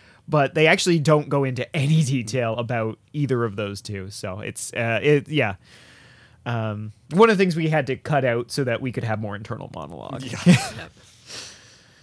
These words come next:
Speaker 1: Uh,
Speaker 2: What are we, five minutes into the movie?
Speaker 1: Yeah.
Speaker 2: <laughs>
Speaker 1: Uh, so Paul, Paul is still having his dream at this point. He narrates it for us, which is really nice of him.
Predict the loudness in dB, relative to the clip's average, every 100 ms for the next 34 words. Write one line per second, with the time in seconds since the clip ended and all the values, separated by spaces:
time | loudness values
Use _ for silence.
0 | _ -8 -4 -2 -2 -2 -2 -4 -6 0
1 | 2 2 0 -6 -4 -4 -2 -2 -2 2
2 | 6 6 4 0 -4 -4 6 8 10 10
3 | 8 0 _ _ -16 0 6 8 8 6
4 | 4 -4 -4 4 6 6 4 6 6 4
5 | 2 4 6 4 4 0 0 -2 -2 -4
6 | -8 -6 -4 -4 -4 -4 -2 -4 0 2
7 | 4 4 4 4 0 -4 -6 -2 0 0
8 | -2 -4 -12 -10 -8 -8 -8 -6 -4 -4
9 | -6 -8 -8 -10